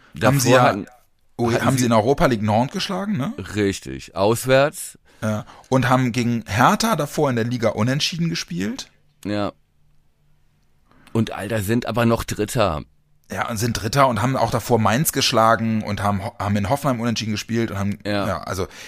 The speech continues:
Speaker 2: nee, äh, da, äh, da muss sich irgendein Kommentator, äh, vertan haben.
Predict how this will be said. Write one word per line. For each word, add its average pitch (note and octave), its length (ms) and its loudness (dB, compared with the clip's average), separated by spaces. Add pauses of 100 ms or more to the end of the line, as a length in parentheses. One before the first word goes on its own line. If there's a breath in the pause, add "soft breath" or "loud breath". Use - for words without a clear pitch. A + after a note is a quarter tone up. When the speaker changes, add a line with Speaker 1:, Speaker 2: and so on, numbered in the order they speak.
(100)
Speaker 2:
nee, F#2 240 -2 (240 loud breath)
äh, G#2+ 100 -6
da, B2+ 160 4
äh, B2+ 340 -4
da C3 300 6
muss C#3 200 2
sich B2+ 140 -4
irgendein B2+ 260 -2
Kommentator, A#2 640 2
äh, G#2 160 -4 (180)
vertan G#2+ 500 -2
haben. G2 300 0